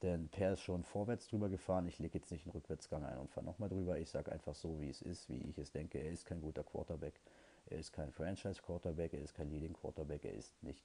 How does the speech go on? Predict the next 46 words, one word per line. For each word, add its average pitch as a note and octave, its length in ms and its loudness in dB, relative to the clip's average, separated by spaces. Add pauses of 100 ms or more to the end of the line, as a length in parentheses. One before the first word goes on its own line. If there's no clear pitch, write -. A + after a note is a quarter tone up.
(140)
gut G2 220 2
genug. D#2 200 0 (540)
Die F#2 60 0
Frage F2 340 4
ist D#2 160 0
jetzt, - 240 0
haben E2+ 220 2
ihn E2+ 100 0
die E2 80 -2
Broncos D#2+ 420 -2
geholt, E2+ 380 0
um D#2 160 0
ihn, E2 160 -4
ähm, D2 160 -4 (960)
zum - 160 -4
Starter - 440 6
zu - 140 -2
machen, G#2 340 4
oder F2 260 2
haben E2 180 0
sie E2+ 80 2
ihn E2 100 0
einfach - 300 -4
geholt, E2+ 360 2
weil E2 200 -4
nach D#2+ 180 -4
dem E2+ 180 -2
Ausfall E2+ 360 -2
von E2 280 -4
Locke, F2 220 -2 (540)
ähm, E2 320 2 (800)
kommt G2 280 2
nur G#2+ 80 6
noch F2+ 220 4
Jeff F2+ 260 2
Driscoll F#2 460 2
und F2 180 0
dahinter F2+ 360 2
nur E2 100 2
noch E2 160 -2
ganz E2+ 240 -2
wenig F2+ 400 0
und E2 100 -2
man E2 140 0
einfach E2+ 340 -4
mehr E2 280 -2